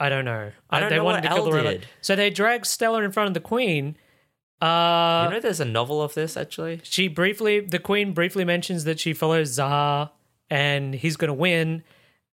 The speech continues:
Speaker 1: And then all of a sudden,
Speaker 2: Elle
Speaker 1: Elle
Speaker 2: comes
Speaker 1: just,
Speaker 2: back.
Speaker 1: this is the thing. It's like,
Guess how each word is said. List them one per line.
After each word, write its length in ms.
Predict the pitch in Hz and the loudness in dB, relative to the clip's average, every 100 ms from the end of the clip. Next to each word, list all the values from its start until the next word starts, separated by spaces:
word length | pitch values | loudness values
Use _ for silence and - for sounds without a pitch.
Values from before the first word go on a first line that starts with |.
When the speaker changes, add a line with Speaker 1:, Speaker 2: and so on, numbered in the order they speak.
| - | -2
Speaker 1:
And 140 | 190 | 2
then 80 | 202 | 4
all 100 | 208 | 4
of 60 | 196 | 2
a 60 | |
sudden, 460 | 190 208 196 185 170 _ | 2 2 2 0 -4 _
Speaker 2:
Elle 140 | 113 147 | 0 2
Speaker 1:
Elle 80 | |
Speaker 2:
comes 120 | 269 302 | 0 0
Speaker 1:
just, 100 | 220 | -2
Speaker 2:
back. 180 | 190 196 _ | -4 -8 _
Speaker 1:
this 220 | 180 240 | -2 -2
is 120 | 277 254 | -4 -4
the 100 | 302 | -2
thing. 200 | 285 240 | 0 -2
It's 120 | 190 | 0
like, 200 | 202 190 | 0 0